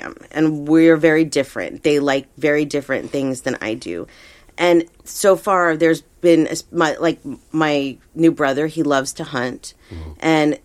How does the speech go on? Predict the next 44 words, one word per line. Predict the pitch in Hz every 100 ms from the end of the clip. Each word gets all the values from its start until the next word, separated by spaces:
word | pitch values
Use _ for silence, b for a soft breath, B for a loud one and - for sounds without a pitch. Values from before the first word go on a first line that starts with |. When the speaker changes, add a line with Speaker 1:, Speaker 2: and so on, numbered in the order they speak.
| -
Speaker 1:
that's | 180 185
hard | - 254 254
for | 160
me. | 139 123
And | 107 160
so | 175
I, | 151 143 156
I |
told | 165 170 170
him, | 175 151
I'm | 147
like, | 139 139
"This | 156 170
is, | 170 165 -
you | 170
know, | 147
an | 147
area | 139 147 147
we | 143
may | 143 135
not | 139 - -
connect | 143 139 135 131
with | 135 -
on, | 131 139 127 -
on | 135 139
that | 131 -
level." | 123 117 113 170 B B B B _
And | 165 160 156 156 -
he's | - 196
been | 185 190
really | 151 156 175
respectful | 170 - 160 156 151
of | 151 139
that. | 143 -
He | 185
had | 190
a | 233
really | 160 170 170
weird | 151 139 143
<laughs> | 131
experience | - - 180 185 175 202 226 -
the | 220
other | 214 220
day | 214 214 220